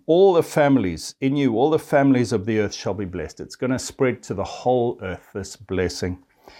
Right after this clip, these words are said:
Uh, so Abraham departed as the Lord had spoken to him, and Lot went with him. And we then see them growing with flocks and herds and, and people, and,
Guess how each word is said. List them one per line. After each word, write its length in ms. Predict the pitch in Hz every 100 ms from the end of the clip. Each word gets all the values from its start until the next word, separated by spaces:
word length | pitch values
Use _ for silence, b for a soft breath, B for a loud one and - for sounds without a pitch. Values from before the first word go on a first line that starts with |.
| B B -
Uh, 220 | 95 98
so 220 | - 110
Abraham 480 | 113 117 117 117 104
departed 640 | 90 - - 127 123 113
as 140 | 104 95
the 80 | 95
Lord 220 | 104 101
had 120 | 92
spoken 460 | - 110 98 104 92
to 160 | 104
him, 220 | 92 95 92
and 300 | 92 90 92
Lot 320 | 107 - - -
went 240 | 95 92
with 240 | 92 92 -
him. 200 | 90 - b b b b -
And 340 | 98 101 98
we 160 | 101 98
then 340 | 104 113 113
see 340 | 107 - 120
them 320 | 104 98 87 80 _ _ _
growing 760 | - 110 107 110 117 101 87 78
with 220 | 107 92 -
flocks 800 | - - 135 117 - - - -
and 200 | 95 85
herds 800 | - - 123 120 110 85 - - -
and, 320 | 92 92 85 - b b b
and 300 | - 92 90 - -
people, 640 | 147 139 139 117 92 -
and, 360 | 101 98 95